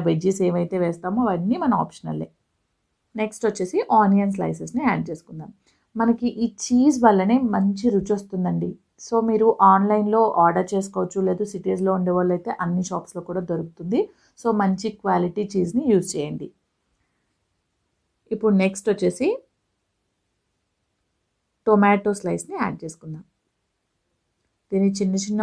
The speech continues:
ముక్కలుగా చేసి వేసుకోవచ్చు, లేదంటే ఇలా స్లైస్‌లా కూడా వేసుకోవచ్చు. అంతే, వెజ్జెస్ అయితే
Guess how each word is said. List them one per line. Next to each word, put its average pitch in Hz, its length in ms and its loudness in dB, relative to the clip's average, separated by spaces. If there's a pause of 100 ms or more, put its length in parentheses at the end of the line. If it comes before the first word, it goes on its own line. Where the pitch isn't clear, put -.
ముక్కలుగా 202 440 -2
చేసి 190 220 -2
వేసుకోవచ్చు, 180 460 -4 (120)
లేదంటే 185 400 0
ఇలా 185 120 -2 (100)
స్లైస్‌లా 165 480 -8
కూడా 175 180 -10
వేసుకోవచ్చు. - 560 -10 (1800)
అంతే, 180 240 -2 (240)
వెజ్జెస్ 190 380 2
అయితే 170 180 0